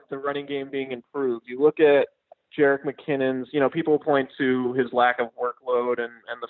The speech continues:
fact he never rushed for a thousand yards or whatever. Um, I think if you, if you look at the way he was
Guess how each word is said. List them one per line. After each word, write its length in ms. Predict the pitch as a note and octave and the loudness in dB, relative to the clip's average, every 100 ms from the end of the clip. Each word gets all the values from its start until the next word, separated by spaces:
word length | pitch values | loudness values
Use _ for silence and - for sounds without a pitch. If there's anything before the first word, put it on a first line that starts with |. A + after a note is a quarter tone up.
| - | 2
fact 240 | A#2 A2 - | 2 2 -4
he 60 | B2+ | -2
never 240 | A#2+ A#2+ | -2 0
rushed 200 | A#2 A#2 - | -2 -2 -6
for 100 | A#2+ | -8
a 40 | |
thousand 380 | - A2+ A#2 A#2 | -2 0 -2 -6
yards 280 | A#2 A#2 A#2+ | -2 -2 -2
or 60 | A#2 | -8
whatever. 460 | A#2 A#2 A#2 A2+ A2+ _ _ _ _ - | -6 -4 -4 -8 -16 _ _ _ _ -4
Um, 540 | C#3 C3 B2+ B2 A#2 _ _ - | 2 2 2 0 -6 _ _ -8
I 140 | C#3 C#3 | -6 -6
think 200 | - F#3+ | -10 -12
if 80 | F#3+ - | -14 -16
you, 80 | E3+ | -8
if 120 | D#3+ - | -8 -6
you 140 | E3 | -8
look 280 | D#3 F#3+ F#3 | -2 -2 0
at 320 | E3+ D#3+ D3 - _ _ _ | 2 4 2 -6 _ _ _
the 80 | - | -6
way 240 | C3+ D3 E3 | 0 2 0
he 140 | F3 | -4
was 100 | E3 | -6